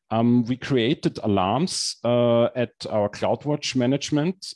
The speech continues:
um, and integrated those alarms with the autoscaler.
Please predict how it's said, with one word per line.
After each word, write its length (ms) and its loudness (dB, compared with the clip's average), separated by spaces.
um, 460 4
and 260 0
integrated 720 0
those 260 0
alarms 500 0
with 180 -4
the 80 0
autoscaler. 680 -2